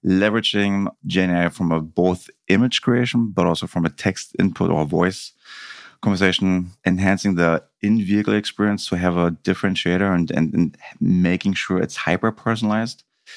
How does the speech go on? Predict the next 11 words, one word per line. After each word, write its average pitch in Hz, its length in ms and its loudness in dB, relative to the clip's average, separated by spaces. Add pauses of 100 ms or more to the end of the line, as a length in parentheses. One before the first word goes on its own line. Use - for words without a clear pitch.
(400)
To - 140 -4
drive 90 280 0
that 85 120 0
engagement. 73 760 -4 (240)
And 85 440 0 (420)
I - 40 -2
think 107 320 0
a 90 100 -2
lot 101 140 2
of 139 60 -4
folks - 640 -2